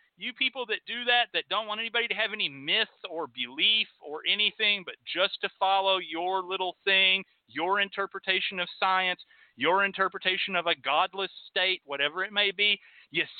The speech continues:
smell a little bit like Nazis to me because you're kinda ready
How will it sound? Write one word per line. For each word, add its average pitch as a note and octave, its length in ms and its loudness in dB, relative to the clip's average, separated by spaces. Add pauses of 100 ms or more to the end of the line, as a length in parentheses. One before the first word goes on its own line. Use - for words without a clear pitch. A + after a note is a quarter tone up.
(200)
smell C4+ 440 2
a E3 320 -6
little B3+ 520 -2
bit A3 300 0
like F3+ 340 0 (100)
Nazis C#3 1040 -2 (180)
to C3+ 80 -8
me G#2+ 420 -12 (560)
because G3+ 500 2
you're E3 200 -6
kinda A#3 600 2
ready F3+ 600 0